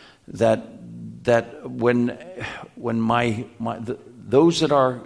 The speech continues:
I consider my close friends, when they hurt, Lord, may I feel their hurt. And may I soothe them with my words." And sometimes, you know what that means?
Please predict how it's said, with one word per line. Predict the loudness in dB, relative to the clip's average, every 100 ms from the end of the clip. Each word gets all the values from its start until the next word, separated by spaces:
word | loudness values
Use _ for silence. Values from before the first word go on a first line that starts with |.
| -12
I | -6 -4
consider | -4 -2 0 0
my | -2
close | -2 -4 -4
friends, | -4 -8 -10 -12 -16 -20 -20 -4
when | 2 2 4
they | 6 6
hurt, | 4 2 -2 -4 -8 -20 -20 -20 _ _ _ -6
Lord, | 0 2 2 2 -4
may | 0 0 2
I | 0 -2
feel | -2 -2 -2
their | -2 -4
hurt. | -6 -14 -16 -20 -20 _ _ -20 -16 -8
And | -2 2
may | 4 2
I | 2 2 2 0 -4 -14 -20 _ _ -20 -18 -16 -14 -14 -14 -16 -10
soothe | -6 -2 4 4 4 4
them | 2 2 -2 -8 -14 -20 _ _ _ _
with | 2 2
my | 2 2 2
words." | 0 -4 -6 -12 -12 -12 -16 _ _ _ _ _
And | -2 0
sometimes, | 2 4 4 4 2 2 0 -6 -2
you | 0
know | 0
what | -2
that | -2 -2
means? | 2 2 2 -4 -8